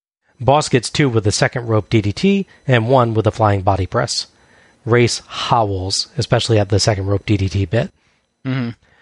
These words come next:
Speaker 1: Vader catches another top rope dive into a smooth power slam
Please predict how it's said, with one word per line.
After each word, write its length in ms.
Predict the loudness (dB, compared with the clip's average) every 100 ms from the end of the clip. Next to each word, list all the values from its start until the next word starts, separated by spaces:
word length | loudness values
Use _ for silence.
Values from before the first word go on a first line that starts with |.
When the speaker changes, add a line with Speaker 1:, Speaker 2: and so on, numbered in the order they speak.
| _ _ _ _ _ _
Speaker 1:
Vader 340 | -2 2 2 2
catches 420 | 2 0 0 0
another 280 | 0 0 0
top 320 | 0 0 0
rope 200 | -2 2
dive 400 | 4 4 2 0
into 280 | -4 -2 -4
a 40 |
smooth 560 | -2 -2 0 2 2 0
power 300 | 0 2 0
slam 380 | 0 0 0